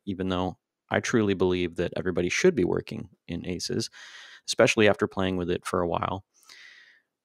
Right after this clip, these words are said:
But, okay, so we've, we've sort of established that aces is an ultra-wide gamut. It's also linear. It's also high dynamic range.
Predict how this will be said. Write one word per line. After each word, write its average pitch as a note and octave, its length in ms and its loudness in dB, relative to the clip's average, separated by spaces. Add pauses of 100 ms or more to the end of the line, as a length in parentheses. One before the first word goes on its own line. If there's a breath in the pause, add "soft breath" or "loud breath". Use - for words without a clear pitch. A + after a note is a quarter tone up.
(140)
But, B2 320 8 (560)
okay, G#2+ 360 6
so A#2+ 200 2
we've, A2+ 280 4
we've A2+ 280 2
sort E3+ 240 4
of D3+ 60 0
established A2 640 6
that G2+ 160 4
aces A2+ 540 4
is G2+ 140 2
an G2+ 120 0
ultra-wide G2+ 960 4 (200)
gamut. F#2 440 -2 (460)
It's F#2+ 200 -2
also A2 340 2
linear. G2 580 -2 (320)
It's - 160 0
also A2 380 2
high G#2+ 200 4
dynamic G2+ 600 0
range. F2+ 540 -4